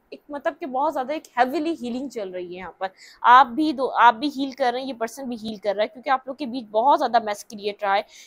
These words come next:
न्यू बिगनिंग आप लोग के लिए एक प्रॉब्लम बनी हुई है, ठीक है। जब तक कंप्लीट हीलिंग नहीं होगी, जब तक आप लोग के कनेक्शन का एक न्यू फेज स्टार्ट नहीं होगा, ठीक है। न्यू फेज में रिकंसाइलेशन है,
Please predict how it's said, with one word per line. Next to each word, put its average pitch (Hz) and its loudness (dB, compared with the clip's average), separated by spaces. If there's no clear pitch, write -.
न्यू 269 -2
बिगनिंग 247 -6
आप 254 4
लोग 269 -6
के 285 -8
लिए 285 -4
एक 294 -14
प्रॉब्लम 247 2
बनी 208 -2
हुई 170 -12
है, - -10
ठीक - -12
है। 294 -8
जब 226 -4
तक 285 -6
कंप्लीट 254 -4
हीलिंग 269 -6
नहीं 277 -8
होगी, 220 -8
जब 233 -6
तक 247 -4
आप 233 -2
लोग 220 -14
के 247 -20
कनेक्शन 220 -14
का 254 -6
एक 285 -6
न्यू 233 -4
फेज 226 -8
स्टार्ट 208 -4
नहीं 196 -10
होगा, 170 -16
ठीक - -20
है। 277 -12
न्यू 254 -4
फेज 302 -4
में 302 -6
रिकंसाइलेशन 262 -4
है, 262 -12